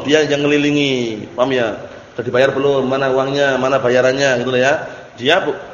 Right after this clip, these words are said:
dia bukan menguasai harta semuanya. Bapaknya enggak mewakilkan harta semuanya, cuman mewakilkan pekerjaannya gitu loh. Untuk ngurusin tadi, ngurusin bisnis tadi ya. Ewa. Syiraan wa ta'ziran, baik jual beli maupun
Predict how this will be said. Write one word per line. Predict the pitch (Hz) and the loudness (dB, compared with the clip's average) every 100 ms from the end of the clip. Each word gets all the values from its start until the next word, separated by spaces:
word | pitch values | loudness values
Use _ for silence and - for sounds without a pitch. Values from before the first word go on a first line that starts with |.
| - - 135 | -18 -10 0
dia | 180 | 2
bukan | 185 147 156 | 4 2 2
menguasai | 156 151 156 147 | 2 2 2 0
harta | 131 | 0
semuanya. | 139 147 165 180 143 117 104 - - - | -2 0 0 0 -2 -2 -6 -12 -8 0
Bapaknya | 123 131 175 | 2 4 2
enggak | 165 151 | 2 4
mewakilkan | 151 147 151 151 | 2 2 0 0
harta | 135 139 | 0 -2
semuanya, | 143 160 165 | 0 0 0
cuman | 156 156 185 185 - - | -2 -2 -2 -4 -10 0
mewakilkan | 160 156 160 156 165 | 2 4 2 2 0
pekerjaannya | 160 160 135 143 131 147 147 | -2 -4 2 2 2 2 2
gitu | 139 117 | 2 -2
loh. | 95 - - - - - | -4 -8 -10 -12 -14 -6
Untuk | 135 | -2
ngurusin | 147 139 147 147 | 0 2 0 0
tadi, | 139 135 120 | -2 0 0
ngurusin | 123 127 143 | -2 -2 -4
bisnis | 123 127 127 | -4 -6 -2
tadi | 123 113 101 | 0 0 0
ya. | 117 165 - - - - 110 | 0 -2 -6 -16 -20 -12 -2
Ewa. | 113 107 98 87 - - - - - - - _ - - | 0 2 0 -2 -10 -18 -20 -20 -20 -20 -20 _ -20 -8
Syiraan | - 143 131 139 135 147 147 | -2 2 4 4 4 2 2
wa | 139 | 0
ta'ziran, | 139 135 127 143 147 147 147 135 | 0 -2 -2 0 2 2 2 2
baik | 143 147 | 0 0
jual | 143 127 | 0 0
beli | 127 143 156 151 | 0 0 0 2
maupun | 143 139 143 | 0 0 -2